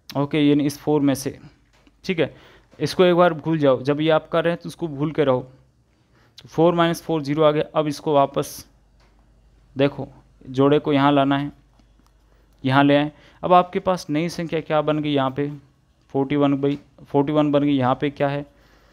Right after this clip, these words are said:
फ़ोर है। फ़ोर के पीछे ऐसे क्या संख्या लें उसका खुद के साथ, यानी फ़ोर के पीछे ऐसे क्या संख्या लें और उसका इसके साथ मल्टीप्लाई कराएं कि आपका क्या आना चाहिए? फ़ोर्टी वन आना चाहिए। देखिए, इसके पीछे मैंने वन लिया, वन का मल्टीप्लाई किया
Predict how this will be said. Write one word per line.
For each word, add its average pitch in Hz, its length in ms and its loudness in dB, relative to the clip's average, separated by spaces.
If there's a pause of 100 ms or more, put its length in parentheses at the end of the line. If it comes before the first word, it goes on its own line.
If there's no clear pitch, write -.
(200)
फ़ोर 127 320 0
है। - 60 -12
फ़ोर 196 320 2
के 214 120 -6
पीछे 196 300 -4
ऐसे 185 200 -6
क्या 175 220 -2
संख्या 170 320 -8
लें 165 100 -2
उसका 160 300 -4
खुद 147 220 -12
के 160 120 -2
साथ, 151 240 0 (760)
यानी 143 220 2
फ़ोर 160 380 -2
के 175 120 -2
पीछे 165 300 -8
ऐसे 160 200 -8
क्या 147 200 -2
संख्या 151 320 -8
लें 151 140 -2
और 147 200 -2
उसका - 220 -6
इसके 147 200 -6
साथ 143 260 0
मल्टीप्लाई 143 540 -2
कराएं 147 280 0 (480)
कि 139 40 -2
आपका 135 240 -2
क्या 139 220 -2
आना 139 160 -2
चाहिए? 139 340 -8 (480)
फ़ोर्टी 135 260 0
वन 135 180 2
आना 131 200 0
चाहिए। 139 240 -8
देखिए, 151 200 -4
इसके 175 220 -4
पीछे 165 280 -8
मैंने 160 180 -4
वन 156 200 2
लिया, 156 160 -2
वन 147 180 0
का 151 140 -2
मल्टीप्लाई 147 500 -4
किया 160 320 0